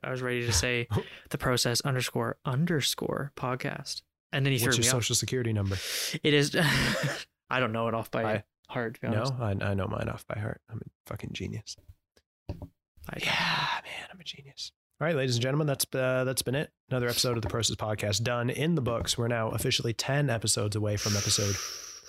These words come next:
Speaker 2: one hundred, which will be out. Well, we'll
Speaker 1: Which
Speaker 2: have to
Speaker 1: obviously we won't
Speaker 2: record
Speaker 1: say
Speaker 2: it.
Speaker 1: who it is, but do you wanna say that we have a confirmed
Speaker 2: We have a confirmed guest
Speaker 1: guest?
Speaker 2: for recording January twenty-sixth for episode
Speaker 1: It's gonna be
Speaker 2: one hundred.
Speaker 1: rad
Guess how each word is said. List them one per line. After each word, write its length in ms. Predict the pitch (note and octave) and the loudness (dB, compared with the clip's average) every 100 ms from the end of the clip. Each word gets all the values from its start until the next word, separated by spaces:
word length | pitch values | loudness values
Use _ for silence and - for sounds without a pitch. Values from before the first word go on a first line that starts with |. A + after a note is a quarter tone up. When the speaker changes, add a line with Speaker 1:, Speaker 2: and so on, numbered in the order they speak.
| - - | -14 -6
Speaker 2:
one 240 | G#2+ A#2+ | -2 0
hundred, 440 | A2+ A2+ A2 G#2+ | 0 2 0 0
which 200 | G#2+ - | -2 -2
will 140 | A2+ A2 | -2 0
be 180 | B2+ A2+ | 0 2
out. 380 | G2 - - - _ _ _ _ | 0 -2 -6 -6 _ _ _ _
Well, 220 | G#2+ F#2+ | -2 0
we'll 80 | G2 | 2
Speaker 1:
Which 180 | G2+ - | 2 2
Speaker 2:
have 60 | B2+ | 2
to 40 | |
Speaker 1:
obviously 300 | C3 - C3 | 2 2 2
we 80 | B2 | 2
won't 120 | B2+ - | 2 2
Speaker 2:
record 140 | B2+ | 2
Speaker 1:
say 40 | B2 | 2
Speaker 2:
it. 60 | |
Speaker 1:
who 460 | - D3 D3 C#3 C3 _ _ _ _ _ _ - | 4 6 6 6 2 _ _ _ _ _ _ -6
it 100 | C3+ | 0
is, 220 | B2+ B2 | 2 2
but 320 | B2 B2 - _ _ _ _ - | 2 0 0 _ _ _ _ -4
do 100 | C#3 | 0
you 60 | B2+ | 2
wanna 120 | B2 | 2
say 360 | - C3 B2 | 4 4 4
that 120 | B2 A#2+ | 2 0
we 140 | A#2+ - - | -2 -6 -4
have 400 | - - C3+ C3+ | 0 4 4 4
a 60 | |
confirmed 840 | B2 D#3 C3+ - C#3 C#3+ C#3+ D3 - _ _ _ _ _ _ _ _ _ - | 2 2 2 2 4 4 4 0 -4 _ _ _ _ _ _ _ _ _ -4
Speaker 2:
We 140 | B2 | -2
have 100 | B2 | 0
a 40 | A#2+ | 0
confirmed 420 | B2+ - B2+ A#2+ | 0 2 2 4
guest 460 | C3 B2+ G#2+ - - | 4 6 6 4 2
Speaker 1:
guest? 120 | F#3+ | 0
Speaker 2:
for 120 | A2+ | 0
recording 560 | G#2+ - A2+ A2 G#2+ G#2 | 0 0 0 2 2 2
January 400 | A2+ A2+ A2 G#2 | 2 2 2 0
twenty-sixth 800 | A#2 G#2+ - G2+ F#2+ - - - _ _ _ _ _ _ _ _ _ | 0 2 2 2 0 -2 -2 -12 _ _ _ _ _ _ _ _ _
for 140 | - A#2 | -4 0
episode 220 | G2+ G#2+ | 2 2
Speaker 1:
It's 80 | F#2 | 2
gonna 200 | F#2+ A#2+ | 2 2
be 140 | A#2 | 0
Speaker 2:
one 60 | A#2 | -2
hundred. 180 | A#2+ A#2 | -4 -2
Speaker 1:
rad 360 | A2+ A#2 A#2 | -2 -2 -4